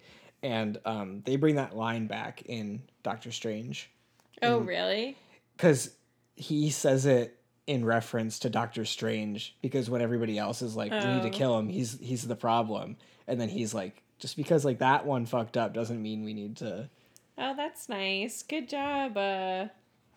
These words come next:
Speaker 2: Marvel.
Speaker 1: Someone. Yeah, no, really good. And I, I think it, like, worked totally different context, and yet really is a, not,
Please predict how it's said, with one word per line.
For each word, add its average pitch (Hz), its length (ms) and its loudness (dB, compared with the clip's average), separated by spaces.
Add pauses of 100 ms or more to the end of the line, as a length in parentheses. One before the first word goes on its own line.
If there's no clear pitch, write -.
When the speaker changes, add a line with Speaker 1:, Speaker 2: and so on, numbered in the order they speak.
(640)
Speaker 2:
Marvel. 202 480 -2
Speaker 1:
Someone. 123 460 -2 (320)
Yeah, 165 240 10
no, 135 160 6
really 139 280 8
good. 135 340 2
And 147 100 4
I, 151 140 8
I 139 160 4
think 156 160 2
it, 143 100 6
like, 127 140 4
worked 135 320 2 (640)
totally 190 340 10
different 143 280 4
context, 117 680 -2
and 123 140 -4
yet 110 260 -4 (200)
really 170 320 2
is 156 200 0
a, 139 140 -4
not, 170 320 0